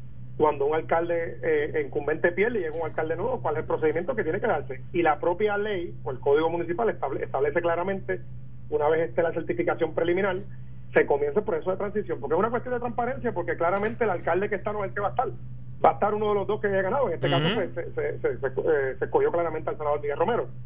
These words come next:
Speaker 1: En el caso, y, y eso lo estableció el caso, lo estableció el tribunal claramente. Es una cuestión de mera lectura del derecho. En el caso de la Cámara de Representantes, como tú bien mencionas, es distinto. La Cámara es un cuerpo, ¿verdad?, de orden constitucional.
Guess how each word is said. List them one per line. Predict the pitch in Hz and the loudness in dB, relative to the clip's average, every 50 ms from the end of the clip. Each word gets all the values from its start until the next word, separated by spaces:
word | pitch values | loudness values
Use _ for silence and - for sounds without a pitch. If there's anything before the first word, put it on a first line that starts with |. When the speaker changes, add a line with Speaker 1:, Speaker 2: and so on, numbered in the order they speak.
| - - - - - - - | -10 -10 -10 -10 -8 -2 0
Speaker 1:
En | 170 160 165 | 2 4 4
el | 156 - | 2 2
caso, | - 160 151 - 190 180 190 220 185 | 2 0 0 2 0 -2 -2 -2 -4
y, | 165 170 180 - - - | -6 -6 -6 -4 -2 0
y | 185 | 2
eso | - 202 202 | 4 4 4
lo | 196 | 4
estableció | 185 190 185 175 156 - - | 2 0 0 -2 -2 -2 -4
el | 185 170 | -4 0
caso, | - 185 240 247 269 | 0 0 0 0 -2
lo | 240 190 | -4 -2
estableció | - 170 151 135 156 | -2 -2 -4 -4 -4
el | 151 - | -2 0
tribunal | 180 170 170 185 139 | 2 4 2 2 2
claramente. | - 175 160 170 170 160 160 156 - 151 139 | 2 2 2 2 0 -2 -4 -4 -4 -4 -2
Es | |
una | 156 175 185 | 0 0 0
cuestión | 196 185 - 202 208 208 | 0 0 0 0 0 0
de | 196 170 | 0 -2
mera | - 165 175 180 | -2 -2 -2 -2
lectura | 170 156 - - 175 185 175 | -2 -4 -4 -2 0 2 2
del | 165 151 | 2 2
derecho. | 143 143 151 147 127 - - - - - - - - - - - - - - | 0 0 0 0 -2 -4 -8 -10 -10 -10 -10 -10 -10 -10 -10 -10 -4 2 4
En | 170 160 156 | 6 6 6
el | 151 147 - | 6 4 4
caso | 151 151 160 165 208 208 | 4 4 4 4 2 2
de | 208 | 2
la | 208 196 185 | 2 0 0
Cámara | 202 196 202 208 196 | -2 -4 -2 -2 -2
de | 196 | -2
Representantes, | 208 196 196 185 - 214 214 - 214 160 | -2 -2 -2 -2 -2 -4 -4 -4 -6 -4
como | 156 143 139 139 - - | -4 -4 -6 -6 -4 0
tú | - 156 | 2 4
bien | 156 165 180 | 4 4 4
mencionas, | 180 175 196 202 190 170 165 | 2 2 2 2 0 0 -2
es | 175 | -4
distinto. | 170 - 165 147 135 - - 127 | -6 -6 -8 -8 -6 -6 -4 -2
La | 127 131 | 0 2
Cámara | - 143 143 160 160 170 170 175 190 | 4 4 6 6 6 6 4 2 0
es | - | -2
un | - 170 165 | -4 -2 0
cuerpo, | - 170 165 165 220 214 | 2 2 2 2 0 0
¿verdad?, | 175 147 139 151 190 | 0 0 -2 -2 -2
de | 185 | -2
orden | 147 139 156 165 151 | -2 -2 -4 -4 -4
constitucional. | 180 175 165 180 175 180 170 185 185 156 139 - - | -4 -6 -4 -4 -2 -2 -2 -2 -2 -2 -2 -4 -4